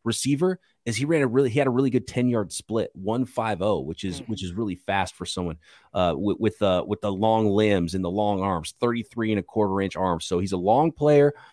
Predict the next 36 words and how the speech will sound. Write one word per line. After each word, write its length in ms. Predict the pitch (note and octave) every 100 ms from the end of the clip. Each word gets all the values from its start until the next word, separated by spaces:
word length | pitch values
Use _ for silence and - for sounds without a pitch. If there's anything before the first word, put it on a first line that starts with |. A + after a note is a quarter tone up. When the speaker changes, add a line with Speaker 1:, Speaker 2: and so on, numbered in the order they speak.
| _ _
Speaker 1:
Um, 300 | A2+ G#2+ F#2 -
he 140 | G#2+
gets 200 | G2 C3+
up 140 | D3+ -
to 160 | A#2
top 260 | - B2+ B2
speed 360 | - B2+ A#2+ -
quickly. 580 | - - - D#3+ E3 - - _
And 240 | C3 B2+
I 140 | A#2 C3+
think 180 | - A2+
one 460 | G2 A2 D#3+ D#3+
word 240 | C#3 E3 C#3
that 80 |
described 420 | A#2 - - B2+ A2
A 100 | B2+
T 200 | - B2
Perry 260 | B2+ A#2+
more 160 | A#2 A#2+
than 120 | G2
anything 320 | A2 A2+ B2
when 100 | A2+
I 40 | A#2
was 120 | A2
watching 260 | A2+ -
him 160 | A#2 A#2
is 160 | E2 -
smooth. 480 | - F#2 F2 - - _ _ _ _ _ _
Speaker 2:
Yeah. 180 | D#3 A#2+ _ _ _ _ _ _ _
Now, 180 | G3+ G#3
now 180 | G3 G3
here's 200 | G#3 F3+
the 60 |
thing 200 | E3+ G3
for 160 | F3+ D#3
him. 220 | D#3+ C#3